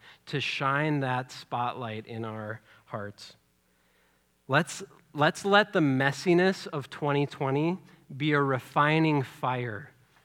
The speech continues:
for us. Let's listen to God. In twenty twenty. Let's allow God to take us apart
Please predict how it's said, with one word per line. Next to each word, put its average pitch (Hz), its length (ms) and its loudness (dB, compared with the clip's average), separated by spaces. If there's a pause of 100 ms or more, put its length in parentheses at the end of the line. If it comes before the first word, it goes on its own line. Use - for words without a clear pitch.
(160)
for 117 220 -8
us. - 380 -12 (1000)
Let's 156 200 -4
listen 175 560 4
to 156 120 -4
God. 113 460 -4 (1400)
In 131 140 -4
twenty 123 280 -4
twenty. 123 260 -6
Let's 156 200 2
allow 170 440 6
God 143 560 2 (220)
to 151 120 -6
take 180 420 -2
us 190 220 4
apart - 720 -2